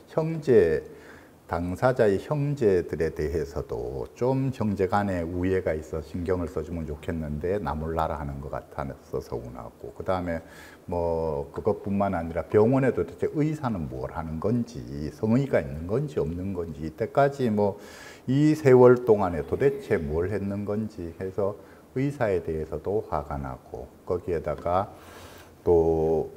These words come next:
하나님에 대해서도 화가 나죠. 자신이 믿는 종교에 도대체 하나님이 있다면 왜 이런 시련을 주시는 건지 싶어서 화가 나고, 그 온통 이렇게, 에,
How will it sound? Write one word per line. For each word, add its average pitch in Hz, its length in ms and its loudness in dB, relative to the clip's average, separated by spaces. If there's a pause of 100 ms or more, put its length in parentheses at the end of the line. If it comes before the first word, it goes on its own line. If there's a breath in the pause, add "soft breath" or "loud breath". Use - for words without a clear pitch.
(140)
하나님에 127 640 4
대해서도 76 460 0
화가 90 360 -2
나죠. 80 680 -4
자신이 73 460 -4
믿는 80 520 -2
종교에 76 520 -2
도대체 101 460 0
하나님이 101 480 0
있다면 82 400 -4
왜 82 120 -2
이런 95 260 -4
시련을 85 540 -8
주시는 80 420 -12
건지 73 360 -12
싶어서 - 560 -6 (600 loud breath)
화가 71 340 -6
나고, 67 420 -14 (100)
그 82 80 -4
온통 117 840 0
이렇게, 85 420 -2 (600 loud breath)
에, 80 60 0